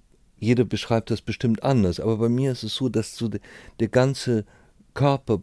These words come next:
von Öl bedeckt ist und alles, also jede, jedes Möbelstück, der Boden, die Wände,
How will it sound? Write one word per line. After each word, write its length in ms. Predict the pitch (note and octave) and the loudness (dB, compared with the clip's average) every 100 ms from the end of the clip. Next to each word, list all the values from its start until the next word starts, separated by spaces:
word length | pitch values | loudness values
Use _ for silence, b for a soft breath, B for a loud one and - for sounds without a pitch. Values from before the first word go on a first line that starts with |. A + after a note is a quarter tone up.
| - - | -6 -20
von 240 | - A#2 G2+ | -4 -2 0
Öl 260 | D#3 D#3 C3+ | 2 4 4
bedeckt 600 | A2+ - C#3+ C#3+ - - | 0 0 -2 -2 -12 -12
ist 240 | - - | -8 -8
und 260 | - A#2 A2+ - | -2 0 0 2
alles, 580 | D3 A#2 F2+ - - - - | 4 4 0 -4 -16 -14 -6
also 180 | A#2 G#2+ | -6 -4
jede, 540 | A2+ C3+ B2+ A#2 G#2 B B B B - _ - | 0 2 4 2 0 B B B B -20 _ -4
jedes 460 | A2+ A#2+ A#2+ - | 2 2 2 0
Möbelstück, 600 | C#3+ D#3 A#2+ G#2+ - A#2 - - - | 2 4 2 -4 -2 -4 -4 -18 -2
der 80 | A2+ | 0
Boden, 600 | - C#3+ C3+ B2 G#2+ G#2 | 4 4 4 2 2 2
die 140 | G#2+ G#2+ | 2 4
Wände, 320 | A#2 A#2+ | 4 2